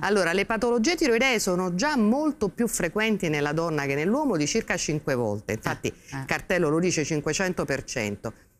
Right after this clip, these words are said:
Speaker 1: sia perché, eh, gli ormoni caratterizzano tutta la vita femminile. Le donne hanno già dalla prima mestruazione dei cambiamenti ciclici mensili della qualità di produzione degli ormoni che modificano anche tutti gli altri ormoni.
Speaker 2: Eh, sì.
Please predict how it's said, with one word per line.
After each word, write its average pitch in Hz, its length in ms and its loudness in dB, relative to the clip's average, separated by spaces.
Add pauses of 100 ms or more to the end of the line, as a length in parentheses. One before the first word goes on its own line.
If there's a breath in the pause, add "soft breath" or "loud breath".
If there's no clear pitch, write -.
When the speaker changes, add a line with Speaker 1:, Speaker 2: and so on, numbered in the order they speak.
Speaker 1:
sia 320 320 2
perché, 285 880 0
eh, 165 400 2
gli - 80 4
ormoni 277 680 4
caratterizzano 196 840 0
tutta - 260 -2
la 170 120 0
vita 147 240 0
femminile. 156 640 0 (320 loud breath)
Le 180 200 2
donne 220 400 0
hanno 190 680 0
già 208 300 2
dalla 180 380 0
prima 240 300 2
mestruazione 160 880 0
dei 143 120 2
cambiamenti 185 800 0
ciclici 196 680 0
mensili 165 920 2 (240)
della 160 560 2 (260 loud breath)
qualità 196 540 2
di 233 100 2
produzione 180 520 2
degli 180 200 4
ormoni 262 540 2
che 214 160 2
modificano 214 760 2
anche 254 240 0
tutti 302 260 2
gli 190 80 4
altri 151 240 0
ormoni. 139 380 0
Speaker 2:
Eh, 123 40 -8
sì. - 160 -14